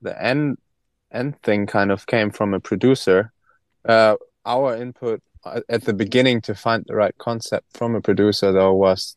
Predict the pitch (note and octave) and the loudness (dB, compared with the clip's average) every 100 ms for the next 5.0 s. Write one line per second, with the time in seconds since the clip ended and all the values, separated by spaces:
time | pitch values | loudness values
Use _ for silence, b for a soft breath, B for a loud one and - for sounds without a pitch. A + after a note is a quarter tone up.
0 | - G2+ - _ _ G#2+ G#2+ G#2 G#2 - | 0 0 -2 _ _ -4 -4 -2 -2 -2
1 | G2+ G2+ - G2+ G2 - _ _ _ _ | -4 -4 -4 -4 -4 -10 _ _ _ _
2 | _ _ _ - G#2 F#2+ F#2 F#2 _ _ | _ _ _ -4 -2 0 -4 -10 _ _
3 | _ _ _ _ _ _ _ - A2 G#2+ | _ _ _ _ _ _ _ -4 -2 2
4 | A2 G#2+ - - _ A2 G2+ G#2 F2+ | 2 0 -8 -18 _ -8 0 2 2